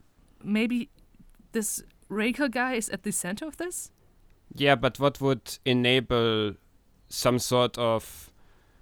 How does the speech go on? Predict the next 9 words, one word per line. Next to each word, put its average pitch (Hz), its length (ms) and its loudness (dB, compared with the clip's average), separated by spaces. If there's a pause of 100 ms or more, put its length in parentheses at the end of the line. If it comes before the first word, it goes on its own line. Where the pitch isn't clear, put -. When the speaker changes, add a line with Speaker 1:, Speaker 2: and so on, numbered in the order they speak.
(440)
Speaker 2:
reactionary 127 760 6
host 120 440 2
to 113 120 -4
cast - 460 2
pods 120 300 2
on 101 140 -2
people? - 360 -10 (760)
Speaker 1:
Hmm. 175 220 -2 (1000)
Speaker 2:
Huh. 175 220 4